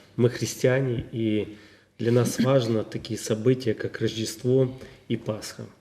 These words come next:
Speaker 1: Почему? Потому что на, в Рождество родился наш Спаситель Иисус Христос, а на Пасху Он умер и воскрес ради нашего оправдания. Естественно, эти два праздника,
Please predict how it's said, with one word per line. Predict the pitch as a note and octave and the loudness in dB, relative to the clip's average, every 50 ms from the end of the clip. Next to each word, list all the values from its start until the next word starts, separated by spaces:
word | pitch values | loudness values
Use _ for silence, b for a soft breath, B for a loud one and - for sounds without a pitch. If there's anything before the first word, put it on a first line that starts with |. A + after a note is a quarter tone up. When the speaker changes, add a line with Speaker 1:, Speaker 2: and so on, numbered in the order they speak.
| _ _ _ _ | _ _ _ _
Speaker 1:
Почему? | - A#2 - - C3 C#3 D3+ D#3+ | -8 -8 -4 -2 0 0 0 0
Потому | D#3 A2 A2+ A2+ | 0 -2 -2 -2
что | A2 - - G#2+ | -2 -2 -4 -2
на, | G#2 A2 A2 G#2+ A2 A2 - | 0 2 0 0 0 -2 -6
в | - A2+ | -2 0
Рождество | A2+ G#2+ G#2 G#2 - A2 G#2+ - - - B2+ C3 C#3 C3 - B B B B B B B B | 0 0 0 -2 -4 -6 -8 -8 -2 2 4 4 4 4 0 B B B B B B B B
родился | - A2+ A2 G#2+ A#2+ A#2 - - A#2 | 0 0 0 2 0 -2 -2 -2 -2
наш | A2 G#2+ G#2 | -2 0 -2
Спаситель | - - - A#2+ G#2+ - - C#3 C3+ - C#3 A#2 | -4 -6 -6 -6 -6 -4 -4 -4 -4 -4 -6 -6
Иисус | A2 - - A#2+ - | -6 -6 -8 -10 -10
Христос, | - - A#2+ - - - A#2+ A#2+ A#2 - - - | -6 -8 -8 -8 -6 -4 -4 -4 -4 -6 -12 -8
а | - A2+ G#2+ | -4 -4 -2
на | G#2 G2+ | -2 -4
Пасху | - - C#3 C#3 - - A#2 | -2 -2 -4 -4 -2 -4 -4
Он | A2 A2 - | -4 -2 0
умер | C#3 C3+ C3+ B2+ A2+ A2 | 2 4 4 4 4 2
и | |
воскрес | G#2 G#2 - - - A#2+ B2 A#2+ - | 0 -4 -8 -6 -4 -4 -4 -4 -4
ради | G#2+ G#2+ G#2 G2+ G#2+ | -4 -4 -4 -4 -6
нашего | G#2+ G#2 G2+ - G#2+ G2+ | -8 -8 -8 -8 -10 -10
оправдания. | - - G#2 G2+ G2 F#2+ F#2+ F#2 F2+ E2+ - B B B B B B B B B B B B B | -8 -10 -10 -10 -8 -10 -10 -12 -12 -16 -18 B B B B B B B B B B B B B
Естественно, | - A#2 - - D3 C3+ C3 - C3 B2+ A#2+ A#2 A2+ A2+ - - - - - - | -8 -6 0 2 4 4 4 4 4 4 6 6 6 4 2 0 -6 -14 -6 -4
эти | B2+ - - A#2 | -4 0 0 0
два | G#2+ G#2+ A#2 A2+ | 2 2 2 0
праздника, | - - C#3 D3+ C#3+ C#3+ C3 A2 - - A2 G#2 | 2 0 0 0 0 0 0 -2 -2 -2 -4 -6